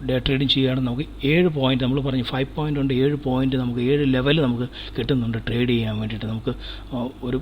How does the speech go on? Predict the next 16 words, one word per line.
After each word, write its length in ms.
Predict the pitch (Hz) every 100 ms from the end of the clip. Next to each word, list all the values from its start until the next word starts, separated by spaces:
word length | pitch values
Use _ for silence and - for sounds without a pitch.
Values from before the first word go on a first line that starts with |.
| -
മിഡ് 360 | 139 123 117 -
പോയിന്റ് 320 | 127 127 110
ഉണ്ട്, 120 | 131
മുകളിലോട്ടൊരു 560 | 147 120 123 123 120 117
മൂന്ന് 280 | 120 123
പോയിന്റ്, 200 | 120 123 -
താഴോട്ട് 260 | 117 117 113
മൊത്തം 360 | 107 107 135 139 -
മൂന്ന്, 160 | 123 127
മൂന്ന്, 180 | 127
ആറ്, 220 | 120 120 139
ഏഴ് 260 | 120 120
പോയിന്റ്, 340 | 117 113 117 202
അല്ലെങ്കിൽ 380 | 135 117 143 254 - - - 127
രണ്ടും 260 | 117 127
രണ്ടും 280 | 120 120